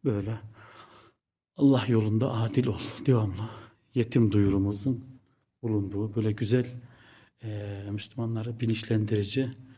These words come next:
ikaz edici, uyarıcı güzel böyle afişlerimiz de var. Suyla ilgili. Evet. "Damlaya damlaya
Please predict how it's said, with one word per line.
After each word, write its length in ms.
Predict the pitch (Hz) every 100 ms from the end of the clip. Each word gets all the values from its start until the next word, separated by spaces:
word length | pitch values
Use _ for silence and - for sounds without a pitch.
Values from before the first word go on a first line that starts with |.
| _ _ _ 135
ikaz 380 | 113 - 113
edici, 220 | 110 104 147
uyarıcı 420 | 117 110 104 113
güzel 380 | 107 110 131 - - - _ _ _ _ -
böyle 280 | 104 101 120 - - _ _ _ _ _ _ _ -
afişlerimiz 680 | 117 - - 120 107 107 104
de 100 | 98
var. 360 | 98 120 - - - _ _ - _
Suyla 420 | - 120 107 107
ilgili. 440 | 95 92 98 120 - - _ _ _ _ _ _
Evet. 440 | 113 110 - - - _ _ _ _ _ _ _ _ _ _ _ _ _ _ _ _ _ _ _ _ _ _ _ _ _ -
"Damlaya 640 | 151 120 113 113 110 110 113
damlaya 580 | 104 101 101 113 113